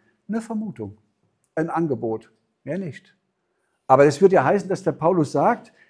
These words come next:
erst wird Israel zerbrechen, natürlich, und dann kommt der Antichrist. Ja klar, warum? Naja, weil der einen Bund macht mit dem zerbrochenen Israel. Ach, wäre das vielleicht das Thema, wo die drüber gesprochen haben?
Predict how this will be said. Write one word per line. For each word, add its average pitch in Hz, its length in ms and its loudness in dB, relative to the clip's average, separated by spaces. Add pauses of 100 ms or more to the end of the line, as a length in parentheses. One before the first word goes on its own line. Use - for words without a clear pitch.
(200)
erst 214 320 2
wird 180 140 6
Israel 185 420 2
zerbrechen, 190 760 0 (140)
natürlich, 147 600 0 (440)
und 147 240 4
dann 233 160 4
kommt 226 180 0
der 147 120 4
Antichrist. 202 600 -2
Ja 147 100 -2
klar, 151 380 -2
warum? 156 440 -2 (240)
Naja, 202 280 2
weil 214 120 2
der 214 100 4
einen 196 80 0
Bund 240 240 -2
macht 190 220 -4
mit 170 80 -2
dem 165 120 2
zerbrochenen 147 460 0
Israel. 117 540 -8 (1800)
Ach, 127 220 -10
wäre 127 140 -2
das 170 220 -4
vielleicht 220 320 -6
das - 140 -10
Thema, 139 320 -2
wo 117 40 -8
die 107 120 -10
drüber 110 240 -12
gesprochen 107 480 -14
haben? 92 200 -16